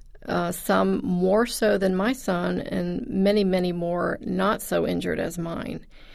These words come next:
And we need to step up to the plate and recognize that this is a huge issue, and we need to change the way things are done. Eh, the scariest thing for me is, like I said, my son is probably going to outlive me.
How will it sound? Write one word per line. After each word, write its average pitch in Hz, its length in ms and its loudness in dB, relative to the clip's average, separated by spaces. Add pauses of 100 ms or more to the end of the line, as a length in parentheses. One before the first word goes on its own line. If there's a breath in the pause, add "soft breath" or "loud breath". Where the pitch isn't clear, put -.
(240 loud breath)
And 185 200 2
we 208 120 4
need 247 180 4
to 240 60 0
step 226 280 0
up 220 140 0
to 196 100 -4
the - 100 -10
plate 208 380 0
and 180 120 -2
recognize 185 600 -2
that - 120 -6
this 190 200 -6
is 180 120 -2
a 175 60 -6
huge 190 320 -4
issue, 185 580 -2
and 185 180 -4
we 196 140 -2
need 202 260 -4
to 180 640 -4 (100)
change 196 880 0 (380)
the 190 80 -2
way 180 200 2
things 190 340 -2
are 190 100 -2
done. 190 540 -2 (540 loud breath)
Eh, 196 260 -2
the 196 160 -2
scariest 233 540 2
thing 247 180 0
for 226 160 -2
me 262 360 0
is, 175 420 -2
like 208 240 -2
I 208 100 0
said, 226 280 -2
my 214 180 0
son 302 280 0
is 269 140 -2
probably 262 420 -2
going 233 300 0
to - 160 -6
outlive 202 500 -2
me. - 440 -6